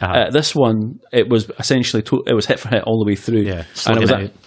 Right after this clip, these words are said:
Speaker 2: quality stuff. Everything you could, everything you could imagine: step lunges, power of pos, conversations on the blade. It was actually well worth, uh, going into. I've actually got tons and tons and tons of notes I could probably give you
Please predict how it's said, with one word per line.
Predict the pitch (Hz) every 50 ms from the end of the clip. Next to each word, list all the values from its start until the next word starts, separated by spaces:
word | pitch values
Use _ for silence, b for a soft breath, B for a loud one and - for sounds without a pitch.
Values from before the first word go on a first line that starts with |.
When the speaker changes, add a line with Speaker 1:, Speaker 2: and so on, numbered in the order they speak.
| _ _ -
Speaker 2:
quality | - - - 139 135 127 - -
stuff. | - - - 110 101 - - -
Everything | - 135 127 127 - - 127 117 117 120 -
you | - 127 123
could, | - - 175
everything | 147 139 - 143
you | 127
could | - 113 113
imagine: | 110 113 113 113 113 110 107
step | - - - 101 -
lunges, | 113 120 120 120 117 120 120 120 113 110
power | - - - 101 98 98
of | - -
pos, | - 120 117 117 117 117 113 - - - - - B B B B B B
conversations | B - 123 123 113 - 123 110 - 127 120 113
on | 110 107
the | 110
blade. | - 113 113 110 113 110
It |
was | 107 -
actually | 123 135 127 - - - 120 104 104 104
well | 101 104 110 123 131 127 123 120 120 117
worth, | 117 117 117 110 107 110 - - - b b b b b b b b b b
uh, | 131 110 104 101
going | 117 110 113
into. | 131 127 - 117 - - -
I've | 127 131
actually | 147 147 - 127
got | - -
tons | - 151 143 135
and | 135 135
tons | - 135 127 127
and | 120 117
tons | - 135 131 127
of | 123 113
notes | 139 135 139 - - -
I |
could | - 123 -
probably | - - 120 110 113 110
give | 110 127 113 117 131
you | 113 110 110 110 107 107